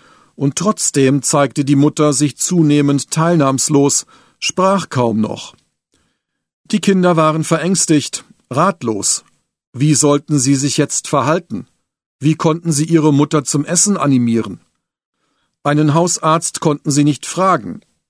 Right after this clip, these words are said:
Seit der vorherige seine Praxis aufgegeben hatte, gab es in dem Stadtteil im Westen Frankfurts keinen mehr.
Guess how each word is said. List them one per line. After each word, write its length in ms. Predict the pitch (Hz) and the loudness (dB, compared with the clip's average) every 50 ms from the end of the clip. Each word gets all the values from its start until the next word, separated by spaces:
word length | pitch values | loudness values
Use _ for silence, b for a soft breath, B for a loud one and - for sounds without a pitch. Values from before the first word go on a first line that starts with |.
| _ _ | _ _
Seit 420 | 139 120 139 135 143 139 - - | -2 0 0 0 0 -2 -2 -2
der 140 | 143 143 131 | -2 0 0
vorherige 800 | - - 143 135 131 143 151 151 151 156 151 135 151 156 156 160 - | 0 0 0 0 2 2 2 2 2 2 2 2 2 2 2 0 -2
seine 320 | 143 127 139 139 135 135 131 | -2 0 0 0 0 -2 -4
Praxis 520 | - - 160 170 170 - - 156 139 - | -4 -4 -4 -2 -2 -2 -2 -2 -2 0
aufgegeben 680 | - 156 165 170 170 - 147 123 135 147 156 147 151 143 | 0 2 0 0 0 -2 -2 0 2 2 2 2 2 0
hatte, 320 | 151 156 - 175 180 160 B B B B B B B B B 151 | 0 0 0 0 -2 -2 B B B B B B B B B 0
gab 260 | 170 165 175 170 - | 0 0 0 -2 -2
es 160 | 180 165 - | -4 -4 -2
in 140 | - 185 175 | 0 0 2
dem 120 | 180 180 | 2 0
Stadtteil 600 | 160 - - 170 160 156 - 170 165 165 170 175 175 | 0 -2 0 -2 -2 0 0 0 2 2 2 2 2
im 220 | 170 165 160 147 | 2 2 2 2
Westen 400 | 151 151 151 - - - 151 143 | 2 2 0 -2 -2 -4 -4 -6
Frankfurts 800 | - - 147 151 143 139 127 - 143 143 147 147 - - - - | -4 -2 -2 0 0 -2 -2 0 2 2 2 2 0 -6 -6 -2
keinen 420 | - 175 180 185 190 180 160 139 | -2 0 2 2 2 4 4 4
mehr. 280 | 123 117 101 - - | 2 0 -2 -4 -8